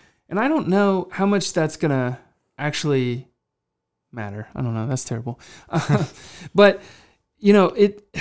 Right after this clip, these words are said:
<sighs> we were talking in the car, like, if it still works with HomeKit,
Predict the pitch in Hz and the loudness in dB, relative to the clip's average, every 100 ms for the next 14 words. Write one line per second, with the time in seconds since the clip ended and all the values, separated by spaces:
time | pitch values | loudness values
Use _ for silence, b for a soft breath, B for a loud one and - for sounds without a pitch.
0 | - - - 196 226 - 262 302 160 - | -10 -12 0 4 4 2 -2 0 -2 -2
1 | - 220 165 143 160 151 - B B B | -4 0 0 2 4 4 2 B B B
2 | B B _ _ 202 202 190 - - 294 | B B _ _ 4 6 6 4 0 2
3 | 311 233 208 180 139 156 262 302 160 131 | 4 4 4 2 2 2 2 2 2 2